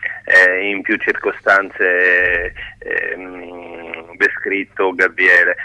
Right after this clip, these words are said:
eh, perché naturalmente meglio io che tu e così via, cioè sono i classi-, le classiche, mm, le, eh, frasi fatte, però di fatto, di fatto c'è che oggi,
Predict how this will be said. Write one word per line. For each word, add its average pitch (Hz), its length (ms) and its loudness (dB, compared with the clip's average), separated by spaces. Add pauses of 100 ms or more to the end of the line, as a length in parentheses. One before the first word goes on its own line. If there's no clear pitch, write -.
(240)
eh, 87 480 4
perché 101 1000 6
naturalmente 104 1000 4
meglio 104 420 2
io 101 280 4
che 117 320 2
tu 107 640 2
e 92 100 4
così 95 320 -2
via, 87 500 2
cioè 90 180 2
sono 104 300 -2
i 98 540 -2
classi-, 101 600 2
le 101 120 4
classiche, 98 720 2
mm, 104 520 -8
le, 107 80 -4
eh, 101 480 4
frasi 107 320 4
fatte, - 440 2 (300)
però 127 160 4
di 117 180 0
fatto, 135 600 4 (120)
di 98 140 -10
fatto 120 460 4 (240)
c'è 117 240 4
che 107 160 0
oggi, 120 520 6